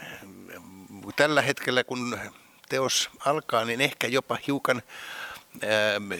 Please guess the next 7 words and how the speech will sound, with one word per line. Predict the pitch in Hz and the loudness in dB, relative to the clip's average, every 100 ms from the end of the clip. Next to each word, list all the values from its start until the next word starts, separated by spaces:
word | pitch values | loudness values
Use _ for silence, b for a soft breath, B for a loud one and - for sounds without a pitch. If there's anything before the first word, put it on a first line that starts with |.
| - | -6
yksisuuntaisesti, | 139 - - 175 143 123 104 92 90 90 98 - - 92 | -4 2 4 4 2 0 0 0 0 -2 0 0 0 -2
että | - 92 107 | -2 -2 0
hän | 98 | -2
ei | 92 101 | -4 -4
tuota | 104 92 101 | -2 0 2
välttämättä | 98 - 98 104 - 95 | 0 0 -2 -2 -4 -4
niin | 101 98 | -2 -4